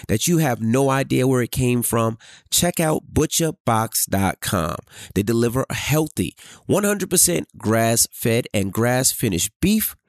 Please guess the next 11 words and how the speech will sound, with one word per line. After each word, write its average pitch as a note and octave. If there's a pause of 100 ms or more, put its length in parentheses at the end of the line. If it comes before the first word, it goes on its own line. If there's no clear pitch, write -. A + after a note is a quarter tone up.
(240)
free-range E3+
organic A2+
chicken, F3 (300)
and G2
heritage B2+
bred G2
pork G2
directly F#2
to -
your F#2
door. E2+